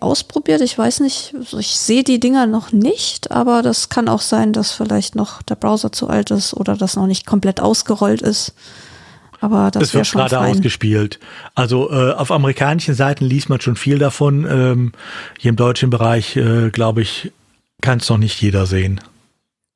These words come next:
Speaker 1: Nee, also ich, wie gesagt, also weder der Website noch im Chrome selber, über die Konsole noch über das Extension, pl-, über die
Speaker 2: Ja.
Speaker 1: Browser-Extension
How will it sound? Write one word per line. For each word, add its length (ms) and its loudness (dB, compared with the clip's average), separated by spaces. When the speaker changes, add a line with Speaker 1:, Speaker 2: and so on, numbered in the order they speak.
Speaker 1:
Nee, 220 0
also 160 0
ich, 180 0
wie 160 2
gesagt, 300 0
also 240 -2
weder 260 2
der 280 -2
Website 500 0
noch 200 0
im 160 0
Chrome 380 0
selber, 540 2
über 240 0
die 80 -4
Konsole 680 0
noch 280 0
über 200 0
das 220 -2
Extension, 800 0
pl-, 360 0
über 160 0
die 240 2
Speaker 2:
Ja. 60 2
Speaker 1:
Browser-Extension 1080 0